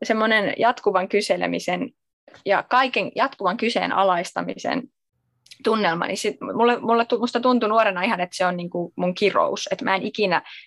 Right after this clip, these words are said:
jotenkin löydä sellaista totuutta, joka, joka tyydyttäisi mut täysin ja sit mä vaan olisin siinä.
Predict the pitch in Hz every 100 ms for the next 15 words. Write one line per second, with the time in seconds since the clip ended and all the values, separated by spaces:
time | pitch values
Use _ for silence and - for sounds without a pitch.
0 | - 180 175 170 175 - _ - 190 196
1 | 208 - - 190 175 165 151 - 185 160
2 | 131 - - - _ - 165 - - -
3 | - - _ _ _ 196 - 185 214 175
4 | - 180 - 180 - 190 185 175 170 180
5 | 175 175 180 185 175 180 185 170 123 -